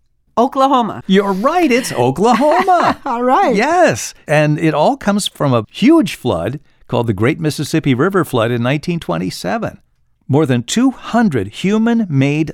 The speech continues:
Speaker 2: lakes were built in Oklahoma during the subsequent years, and today Oklahoma has more artificial lakes than any other state.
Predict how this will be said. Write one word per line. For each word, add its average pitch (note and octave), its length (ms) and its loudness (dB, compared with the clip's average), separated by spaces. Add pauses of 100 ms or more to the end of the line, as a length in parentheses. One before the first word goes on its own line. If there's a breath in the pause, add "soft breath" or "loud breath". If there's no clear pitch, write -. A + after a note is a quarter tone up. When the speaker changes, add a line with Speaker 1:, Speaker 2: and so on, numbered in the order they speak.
Speaker 2:
lakes C3+ 360 -2
were A#2 120 0
built B2 460 -4
in A2+ 240 -4 (140)
Oklahoma D3 920 -2
during G#2+ 220 -4
the F#2+ 80 -6
subsequent - 500 -6
years, A#2 260 -4 (340)
and A2+ 120 -2
today C#3+ 380 0
Oklahoma D#3+ 540 0
has B2+ 200 -2
more C3+ 440 0
artificial E3+ 560 -2
lakes C3+ 240 -4
than A#2 280 -6
any D#3 300 -4 (120)
other B2+ 440 -4
state. - 640 -2